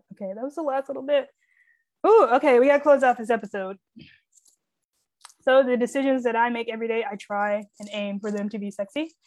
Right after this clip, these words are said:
Um, but sometimes they just might not be. Like, maybe <laughs> recording these four episodes may have not been a sexy decision because now I feel like I'm losing my voice.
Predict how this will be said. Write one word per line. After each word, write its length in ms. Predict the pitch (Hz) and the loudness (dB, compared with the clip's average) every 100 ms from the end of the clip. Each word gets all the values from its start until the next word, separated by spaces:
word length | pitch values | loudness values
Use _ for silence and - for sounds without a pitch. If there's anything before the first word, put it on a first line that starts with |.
| _ _ - | _ _ -4
Um, 440 | 226 233 226 226 202 | 2 2 2 0 -2
but 260 | 226 220 208 _ | 0 0 -4 _
sometimes 500 | - 220 254 262 240 | -16 -12 -8 -8 -8
they 100 | 226 | -10
just 520 | 247 240 _ _ 190 | -8 -10 _ _ -12
might 240 | 190 233 214 | -6 -4 -2
not 240 | 220 214 | -4 -4
be. 200 | 202 175 - _ _ _ _ _ _ _ _ _ _ _ _ _ _ _ _ _ | -8 -8 -16 _ _ _ _ _ _ _ _ _ _ _ _ _ _ _ _ _
Like, 380 | 220 196 196 - _ _ _ _ _ _ _ _ _ _ _ 233 | -2 0 0 -4 _ _ _ _ _ _ _ _ _ _ _ -10
maybe 640 | 208 226 233 233 233 233 226 - _ - | -4 -4 -2 0 4 4 2 -6 _ -20
<laughs> 280 | - - | -20 -4
recording 500 | 277 262 302 285 302 | 0 2 4 4 4
these 180 | 294 302 | 2 0
four 160 | 294 262 | 0 0
episodes 640 | 269 349 330 277 294 285 | 0 0 2 2 2 0
may 200 | 262 285 | -2 -2
have 160 | 311 285 | -2 -4
not 320 | 262 285 254 | -4 -6 -4
been 160 | 277 | -4
a 80 | 285 | -4
sexy 280 | 285 285 277 | -6 -8 -10
decision 540 | 247 254 349 285 294 | -12 -8 -6 -4 -4
because 280 | 277 269 277 | -4 -4 -4
now 220 | 254 233 | -4 -4
I 100 | 269 | -6
feel 200 | 285 240 | -6 -6
like 180 | 240 240 | -8 -8
I'm 180 | 285 262 | -8 -10
losing 340 | 202 208 247 | -10 -8 -6
my 140 | 254 262 | -4 -4
voice. 520 | 254 330 233 - - | -4 -4 -6 -10 -20